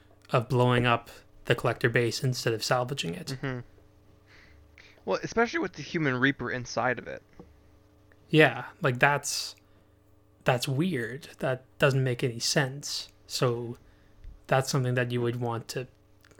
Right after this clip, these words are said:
Speaker 1: look at and study more. It was kind of like one of those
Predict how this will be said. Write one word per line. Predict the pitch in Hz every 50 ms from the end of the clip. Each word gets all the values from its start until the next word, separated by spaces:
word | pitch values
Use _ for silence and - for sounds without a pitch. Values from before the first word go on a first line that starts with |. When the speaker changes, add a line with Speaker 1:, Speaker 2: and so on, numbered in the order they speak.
| -
Speaker 1:
look | 135 139 180 180 -
at | 135 123 127
and | 127 123 120
study | - - - 160 160 147 127
more. | 120 123 143 160 160 156 - - - - _ - - - - - _ _ _ _ _ _ _ _ - _ _ _ _ _ _ _ _ _ _ _ _ _ _ _ _
It | - 156 139
was | 131 143 139 135 - -
kind | - - 143 123
of | 123 120
like | 131 117 - -
one | 127 123
of | 120
those | 123 120 120 120 120 117 - - -